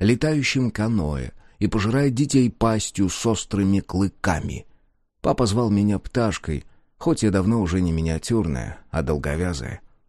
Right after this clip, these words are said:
Мы выехали из Руби, когда холодное солнце уже ослепительно сияло на заснеженных просторах, а градусник показывал без малого минус тридцать, и направились по тропе для мулов,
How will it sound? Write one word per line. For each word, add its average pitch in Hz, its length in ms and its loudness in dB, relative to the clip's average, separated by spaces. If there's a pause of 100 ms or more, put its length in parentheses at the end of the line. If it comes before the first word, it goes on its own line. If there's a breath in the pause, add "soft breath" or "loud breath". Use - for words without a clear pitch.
(320)
Мы 160 140 6
выехали 143 440 2
из 139 200 2
Руби, 156 320 2
когда 113 400 -4
холодное 127 420 0
солнце 143 380 -2
уже 110 180 0
ослепительно 107 680 -2
сияло 123 420 -2 (240 loud breath)
на 107 100 0
заснеженных 107 640 0
просторах, 92 580 -4
а 82 100 0
градусник 98 840 -2 (240 soft breath)
показывал 113 460 0
без 101 200 2
малого 107 480 0 (200 soft breath)
минус 123 580 4
тридцать, - 640 2 (280)
и 104 100 4
направились 127 520 2
по 92 140 -4
тропе 73 400 -4
для 92 180 0
мулов, 76 500 -2